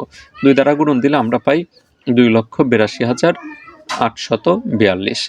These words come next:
এখন এখানে কত বসবে? আমরা বিভিন্ন সংখ্যা বসিয়ে দেখব যে কত বসালে আমরা এটাকে ভাগ দিতে পারি। তো এখানে যদি আমরা তিন বসাই,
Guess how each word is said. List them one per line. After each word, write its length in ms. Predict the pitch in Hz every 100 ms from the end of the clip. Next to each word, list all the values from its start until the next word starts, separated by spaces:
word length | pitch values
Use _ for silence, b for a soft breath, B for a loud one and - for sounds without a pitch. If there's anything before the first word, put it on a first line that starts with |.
| b b -
এখন 220 | 135 185
এখানে 300 | 175 - 135
কত 160 | 123 160
বসবে? 300 | 160 127 -
আমরা 180 | 120 143
বিভিন্ন 320 | 139 135 147 156
সংখ্যা 320 | - 139 135
বসিয়ে 360 | 151 - 135
দেখব 280 | 101 98 - 113
যে 120 | 101 127
কত 180 | 156 151
বসালে 380 | 127 117 - 131
আমরা 260 | 151 113 131 190 b b b _ _ _ _ _ -
এটাকে 300 | - 123 160
ভাগ 180 | 123 107
দিতে 200 | 107 135
পারি। 260 | - 104 95 - _ _ _ _ _ _ _ -
তো 20 |
এখানে 220 | 147 180 180
যদি 200 | 185 180
আমরা 260 | 180 151 120 156 - _ _ _ _ _ _ -
তিন 140 | 202 165
বসাই, 340 | 113 - 101